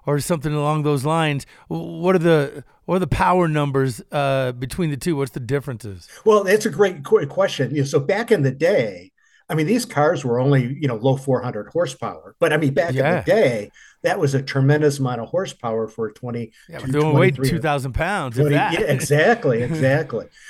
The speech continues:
Speaker 2: So in, in Superformance and Backdraft, Willie, you can put in almost any motor you want.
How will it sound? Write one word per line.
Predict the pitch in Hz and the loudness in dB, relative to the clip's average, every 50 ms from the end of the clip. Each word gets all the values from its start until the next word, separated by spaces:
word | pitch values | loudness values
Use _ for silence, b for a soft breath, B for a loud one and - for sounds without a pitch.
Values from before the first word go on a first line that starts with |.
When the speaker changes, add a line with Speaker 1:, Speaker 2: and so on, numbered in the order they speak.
| B B | B B
Speaker 2:
So | B - - 202 190 180 175 185 - - | B -4 2 2 2 2 2 -2 -6 -6
in, | - 208 185 208 220 - | -4 -2 -2 -2 -2 -2
in | - 190 190 170 | -2 -2 0 -2
Superformance | 135 - - 233 262 269 285 247 - - - 185 180 175 175 170 170 165 - 160 | -2 -2 -2 -2 0 0 0 -2 -2 0 -2 0 0 0 0 -2 -2 -4 -2 -2
and | 147 127 127 | -2 0 2
Backdraft, | 147 139 143 156 143 - 143 123 110 - - | 2 2 2 2 0 0 0 0 0 -2 -6
Willie, | 120 120 120 120 123 120 117 B B B B B | -4 -2 -2 -2 -2 -4 -6 B B B B B
you | 143 156 214 | 0 0 2
can | 214 240 226 | 4 2 2
put | - - 196 180 | 2 2 0 2
in | 165 165 160 160 151 156 - - _ - | 2 2 2 0 -2 -4 -8 -14 _ -2
almost | - 165 165 165 160 143 143 - | 0 0 2 2 0 -2 -2 -2
any | 139 160 160 160 | -2 0 0 2
motor | 151 151 143 139 135 135 127 | 2 4 4 4 4 4 2
you | 120 120 123 | 0 -4 -6
want. | 117 113 113 110 101 92 87 | -6 -6 -8 -8 -10 -12 -18